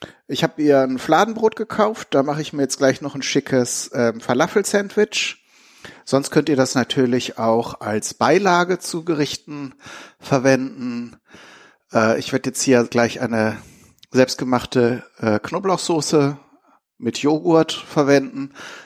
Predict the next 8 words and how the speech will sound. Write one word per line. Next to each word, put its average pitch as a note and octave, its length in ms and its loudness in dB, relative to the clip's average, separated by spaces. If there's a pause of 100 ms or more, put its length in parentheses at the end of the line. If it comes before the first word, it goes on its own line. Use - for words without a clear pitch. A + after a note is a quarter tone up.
(120)
Äh, A#2+ 320 4 (180)
auch C3+ 200 0
eine E3 100 0
typische C#3 440 0
Sache B2+ 300 2
ist - 400 -4
die, A2+ 380 -2 (580)
ähm, G#2+ 580 -2